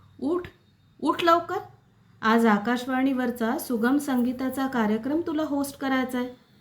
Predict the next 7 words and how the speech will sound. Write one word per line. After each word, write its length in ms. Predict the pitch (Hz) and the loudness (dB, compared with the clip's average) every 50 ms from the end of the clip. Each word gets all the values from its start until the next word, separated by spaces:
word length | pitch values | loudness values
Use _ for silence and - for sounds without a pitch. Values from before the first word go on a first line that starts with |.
| _ _ _ _ _ _ _ - | _ _ _ _ _ _ _ 0
तयारी 360 | 208 208 220 226 233 277 285 | 4 4 6 6 6 4 2
झाली 320 | 254 269 269 262 262 302 | 0 0 0 0 0 0
का 120 | 294 392 381 | -2 -4 -4
तुझी? 540 | 381 359 339 370 359 311 220 151 - - _ _ _ _ - - - - - | -4 -4 -4 -2 -2 -2 -2 -2 -4 -8 _ _ _ _ -20 -20 -20 -10 -4
उशीर 340 | 208 202 - - 254 247 254 | -2 -2 0 0 0 2 2
व्हायला 380 | 240 240 240 240 240 240 262 277 | 4 4 4 4 4 4 4 4
नको. 520 | 285 277 277 285 294 277 196 147 - - | 2 2 0 0 0 0 0 -2 -4 -10